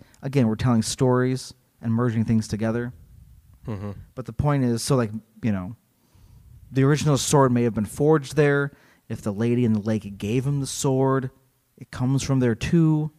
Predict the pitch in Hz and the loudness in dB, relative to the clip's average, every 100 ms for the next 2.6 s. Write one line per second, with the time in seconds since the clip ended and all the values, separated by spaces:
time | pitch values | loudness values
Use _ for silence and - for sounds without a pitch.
0 | - 113 110 101 - 107 98 95 104 110 | -14 -10 -10 -10 -12 -10 -10 -10 -10 -10
1 | 107 98 - 113 104 104 95 113 113 - | -12 -16 -16 -10 -10 -10 -14 -16 -20 -16
2 | 98 113 107 120 120 | -14 -8 -4 -4 -4